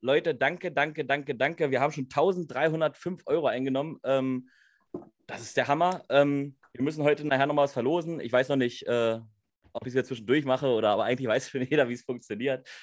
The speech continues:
Ähm, ja, aber wir können auch erstmal sagen, ist irgendwas Neues passiert? Was Spannendes, was, wor-, worüber wir unbedingt reden müssen?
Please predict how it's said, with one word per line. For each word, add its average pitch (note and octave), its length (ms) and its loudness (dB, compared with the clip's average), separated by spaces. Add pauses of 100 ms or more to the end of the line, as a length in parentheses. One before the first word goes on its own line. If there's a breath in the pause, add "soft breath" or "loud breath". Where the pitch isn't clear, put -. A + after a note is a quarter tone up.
(200 loud breath)
Ähm, A2 400 2 (340 loud breath)
ja, G#2+ 280 4 (120 soft breath)
aber C#3+ 220 6
wir D3 80 4
können E3 200 2
auch D#3 180 2
erstmal C#3+ 300 -4
sagen, C#3+ 200 2
ist - 160 -4
irgendwas D3 280 2
Neues C#3 240 4
passiert? C3+ 480 0 (480)
Was A#2 120 0
Spannendes, C3 580 2
was, A2+ 160 -6
wor-, B2+ 420 0
worüber C3+ 360 2
wir C#3 180 2
unbedingt D3 380 -2
reden C#3 240 4
müssen? G2 320 -6